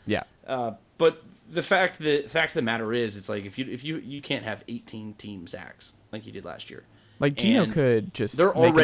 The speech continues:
Speaker 1: himself a nice little
Speaker 2: halfway there.
Speaker 1: meal in the backfield on Sunday. He could just have a nice little,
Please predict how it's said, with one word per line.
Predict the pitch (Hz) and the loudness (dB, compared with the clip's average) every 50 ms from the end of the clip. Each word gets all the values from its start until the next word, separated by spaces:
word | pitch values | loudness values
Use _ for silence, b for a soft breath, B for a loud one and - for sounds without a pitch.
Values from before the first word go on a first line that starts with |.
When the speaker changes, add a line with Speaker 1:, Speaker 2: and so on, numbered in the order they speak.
| 143 | 6
Speaker 1:
himself | 131 120 110 | 6 4 4
a | 113 | 2
nice | 104 107 110 - | 0 0 2 2
little | 127 120 104 95 | 2 2 2 2
Speaker 2:
halfway | 101 104 | 0 0
there. | 104 110 | 0 2
Speaker 1:
meal | 113 101 90 78 69 - - _ - | 2 2 2 2 -2 -4 -10 _ -4
in | 120 | -4
the | 107 | -2
backfield | - 90 87 82 - - - - 85 71 73 73 | 0 0 -2 -2 -4 -6 -6 -4 -4 -2 -2 -2
on | 73 76 78 | -4 -4 -6
Sunday. | - - 92 82 80 82 78 120 | -4 -6 -6 -4 -2 -2 0 0
He | 123 117 | -2 -2
could | - 143 113 104 101 | 0 0 0 0 0
just | 92 120 113 - | -2 -4 -4 -2
have | - 117 113 | -2 -2 0
a | |
nice | 110 107 107 - | 0 -2 -2 -2
little, | - 101 101 92 | -4 -4 -4 -4